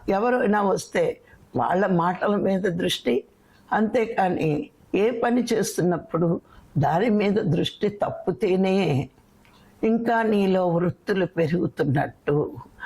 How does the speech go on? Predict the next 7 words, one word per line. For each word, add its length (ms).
ఆ 220
వృత్తులు 600
నశించడానికి 1000
చేసే 300
ప్రాక్టీసే 1080
వర్తమానంలో 840
జీవించడం. 840